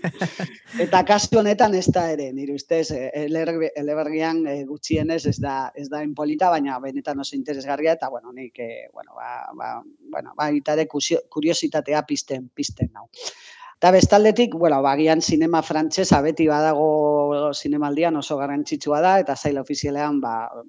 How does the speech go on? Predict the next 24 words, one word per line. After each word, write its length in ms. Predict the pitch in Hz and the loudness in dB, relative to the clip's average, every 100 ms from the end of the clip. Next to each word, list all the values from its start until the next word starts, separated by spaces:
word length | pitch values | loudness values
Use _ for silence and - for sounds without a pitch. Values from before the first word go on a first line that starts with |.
| - _ | -20 _
zenbait 500 | - 135 131 147 143 | -10 -8 -4 -4 -4
zi-, 440 | - 139 123 127 | -6 -6 -6 -12
eh, 160 | - 120 | -14 -12
zinemagile, 760 | 113 - 131 127 131 131 131 127 _ - _ _ - | -10 -6 -6 -4 -6 -6 -6 -6 _ -20 _ _ -6
zinegile 480 | 143 160 156 139 135 | 2 4 4 2 0
frantsesak 600 | 135 131 - 151 123 127 | -4 -8 -2 0 0 0
egongo 300 | 127 135 135 | -4 -2 0
dira, 300 | 147 160 170 175 - - _ - | 2 6 6 4 -2 -20 _ -4
adibidez 500 | 139 143 147 147 135 | 0 2 4 2 0
Robin 340 | 143 139 151 | -2 0 0
Campillo, 720 | 139 135 127 170 180 170 165 | -2 -4 0 0 4 6 8
Lil 320 | 160 147 156 147 | 6 6 6 4
Gus, 540 | 131 170 165 - - | 4 4 4 2 -6
eh, 320 | 151 135 131 127 | -8 -4 -4 -4
filmarekin, 960 | - 139 139 131 131 - 185 190 190 190 - - _ _ | -4 -2 0 -2 -6 0 2 4 2 -2 -6 -20 _ _
eh, 260 | _ 139 131 - | _ -4 -4 -2
Thomas 380 | 143 160 160 151 | 2 2 2 2
Lilti, 680 | 156 143 127 175 180 175 | 2 2 0 2 4 4
Anne 160 | 147 156 | 4 2
Mathieu 380 | 151 - 156 147 | 0 0 0 0
Cherier, 640 | - 123 139 175 180 175 175 | 0 -4 2 4 6 4 0
Thomas 320 | 139 151 165 | 0 0 2
Lilti 400 | 156 147 - 156 | 2 2 4 4
beti 320 | 147 - 147 | 4 0 -2